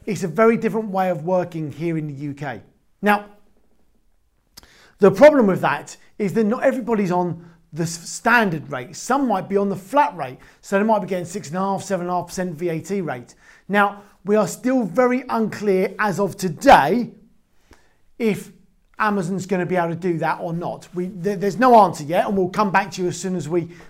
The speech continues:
we find that information out. But the question then comes, well, do you still need to be V A T registered? Well, the answer is, of course, yes, you still do, because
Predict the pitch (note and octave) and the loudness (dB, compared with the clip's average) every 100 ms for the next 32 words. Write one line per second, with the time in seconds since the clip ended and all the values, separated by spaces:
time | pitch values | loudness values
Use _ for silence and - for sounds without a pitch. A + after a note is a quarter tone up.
0 | - F3 F3 F#3 E3 E3+ C3+ D#3 D3+ C#3 | -6 -4 0 0 0 -4 -6 -8 -8 -8
1 | D3+ D3 G#2 _ _ - - _ _ _ | -10 -10 -12 _ _ -20 -20 _ _ _
2 | _ _ - B3 B3 - D4 C#4 B3 G#3+ | _ _ 2 4 6 8 6 6 2 2
3 | G3+ G#3+ F#3 F3 G#3 - B3 A#3+ - B3 | 2 2 2 4 4 4 0 2 2 2
4 | A3 A3 - G#3+ E3+ G#3 G3+ G3+ A#3 B3 | 2 2 -2 -4 0 2 2 2 4 4
5 | F#3 E3 D3 A2 G#3+ A3+ A3 - - - | 2 -2 -10 -2 2 2 2 -8 -20 -20
6 | - - E3 B3 D4+ F#3+ G3 G#3 B3 A3 | -20 -8 4 6 6 4 0 0 -2 -2
7 | F3+ F#3+ F#3 F#3 - G3+ F#3+ A#3+ F#3+ C#3+ | 0 0 -2 -6 0 2 4 4 4 2
8 | D#3 F#3 F3+ | 2 2 0